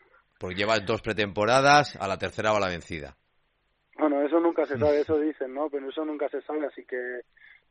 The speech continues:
Speaker 2: lo que te digo, intentaremos trabajarlo, hacer lo mejor posible, intentar, eh, aprovechar las oportunidades que tenga y ojalá, ojalá sea este año y, y sea así.
Speaker 1: Bueno, te tengo que preguntar por la camiseta, ¿qué te parece?
Speaker 2: Bueno, al final la camiseta,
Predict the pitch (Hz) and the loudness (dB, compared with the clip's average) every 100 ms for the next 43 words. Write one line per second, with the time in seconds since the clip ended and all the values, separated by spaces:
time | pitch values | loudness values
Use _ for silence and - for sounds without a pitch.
0 | - - 147 151 151 143 160 143 135 135 | -18 -6 -2 0 4 4 4 4 2 0
1 | 131 135 160 160 156 143 - 170 180 180 | -4 -4 -4 -2 2 2 0 -2 0 -2
2 | 156 156 160 - 151 143 - 165 180 175 | -2 -8 -8 -8 -6 -6 -6 -8 -2 -2
3 | 160 - 131 - 147 147 143 139 131 _ | -2 -8 -14 -4 0 2 2 0 -4 _
4 | - - 143 147 143 143 151 156 151 151 | -20 -12 -8 -4 -4 -2 0 0 -2 -8
5 | - - 143 143 143 - 135 156 170 190 | -18 -20 -10 -8 -8 -8 -6 -6 0 2
6 | 185 139 127 123 127 131 127 131 - 127 | 2 0 -6 -10 -10 -6 -4 -4 -6 -12
7 | 135 147 - 131 135 320 392 381 - 359 | -10 -14 -16 _ -14 -14 -14 -14 -12 -12
8 | 349 349 _ _ _ - - - 127 139 | -14 -18 _ _ _ -20 -20 -14 -4 -2
9 | 127 120 - _ - - - 113 110 147 | -2 -4 -18 _ -20 -16 -6 -4 -2 -2
10 | 165 165 147 120 151 147 151 127 104 95 | 0 2 0 4 2 4 2 4 4 4
11 | 90 87 87 82 98 82 82 117 135 117 | 2 -2 -6 -6 -8 -6 -6 -4 -4 -4
12 | 92 - - 73 _ _ _ _ _ - | -6 -8 -14 -16 _ _ _ _ _ -20
13 | - - - _ _ _ - 170 139 131 | -20 -20 -20 _ _ _ 0 4 4 2
14 | 139 139 151 156 160 156 147 147 143 - | -4 -2 0 2 2 0 -2 -6 -10 -6
15 | 151 165 160 156 156 | -4 -2 -2 0 -2